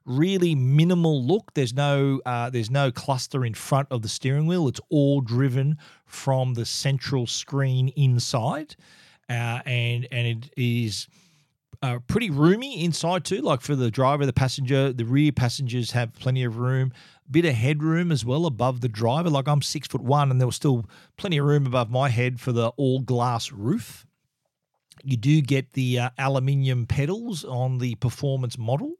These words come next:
but it's under the hood where you see the difference. And it's called Performance for a reason. Hello, it's because you're getting better performance. Now, with the r-,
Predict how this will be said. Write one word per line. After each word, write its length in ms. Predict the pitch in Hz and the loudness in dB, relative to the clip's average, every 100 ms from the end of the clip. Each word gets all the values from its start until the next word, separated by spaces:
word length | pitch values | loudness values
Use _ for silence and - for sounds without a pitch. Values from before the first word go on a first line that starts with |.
| _ _ _ _ _ _ _ - | _ _ _ _ _ _ _ -2
but 220 | 165 175 | -2 0
it's 240 | 190 - - - | -4 -6 -12 -4
under 340 | 226 277 269 | -4 0 0
the 160 | 208 180 | 4 6
hood 380 | 190 220 135 143 | 6 4 2 -4
where 260 | 147 156 156 | 0 2 4
you 120 | 143 | 2
see 220 | - 160 | 2 0
the 100 | 120 | 0
difference. 500 | 117 117 87 82 - - | -2 -4 -6 -14 -12 -4
And 320 | 143 135 139 | 0 0 0
it's 160 | 135 120 | -2 -2
called 440 | - 165 175 151 | -2 2 2 0
Performance 680 | - 131 - 196 214 175 170 | -4 -6 -2 -2 0 0 -2
for 280 | - 147 143 | -4 0 2
a 40 | |
reason. 480 | 139 214 233 190 220 | 2 0 0 -4 -2
Hello, 500 | 165 143 247 170 262 | -2 0 0 0 -2
it's 240 | - 123 - | -4 -6 -2
because 460 | 147 - 190 160 | -4 2 4 4
you're 80 | 147 | 6
getting 480 | 147 220 208 185 220 - - _ | 6 6 2 -2 -6 -18 -20 _
better 340 | 110 107 113 160 | -6 -4 0 2
performance. 720 | 180 190 277 269 - - - _ - _ _ | 2 4 2 2 -6 -12 -12 _ -20 _ _
Now, 440 | 135 139 143 143 - | -2 2 2 2 -2
with 320 | 156 196 320 - | 0 2 2 0
the 540 | 135 165 165 160 143 - _ _ 131 | -4 0 0 -2 -6 -12 _ _ -4
r-, 260 | 127 135 | -2 -2